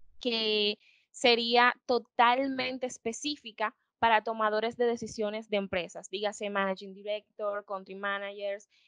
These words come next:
ejecutivos, fundadores, etcétera. Y por último, algo que no puede faltar en ningún plan de ejecución,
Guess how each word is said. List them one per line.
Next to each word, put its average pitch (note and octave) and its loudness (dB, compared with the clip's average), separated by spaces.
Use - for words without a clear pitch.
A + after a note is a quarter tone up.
ejecutivos, A3 -6
fundadores, G#3 -6
etcétera. - -12
Y D4+ -20
por D4+ -18
último, B3 -2
algo A3 2
que A#3+ -2
no A3+ -6
puede B3 6
faltar B3+ -2
en A3+ -2
ningún A3+ -4
plan A#3 -2
de C4+ 0
ejecución, A#3 -8